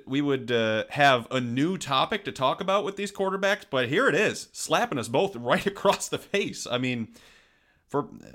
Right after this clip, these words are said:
you know, whether, again, if it's fair or not, this is going to be a thing that follows Josh Allen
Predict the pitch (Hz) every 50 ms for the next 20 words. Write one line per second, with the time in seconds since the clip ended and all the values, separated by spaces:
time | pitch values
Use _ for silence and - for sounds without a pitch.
0 | - - - - - - - 139 127 117 117 117 151 175 202 208 208 196 - -
1 | - - 147 151 202 165 113 95 - - - 120 - 127 117 - - - - -
2 | 143 139 156 180 190 196 202 196 _ _ _ _ - 135 147 170 175 175 180 151
3 | 90 - - - - - _ _ _ _ _ _ _ _ _ _ _ _ _ _
4 | _ - - 120 - - 165 160 147 - - - 139 143 151 156 147 151 139 143
5 | 147 139 117 131 127 - - 143 175 156 - - - - 90 101 113 - - -
6 | _ - - 95 107 123 143 143 139 131 - - 123 127 131 127 - 147 147 139
7 | 113 104 101 104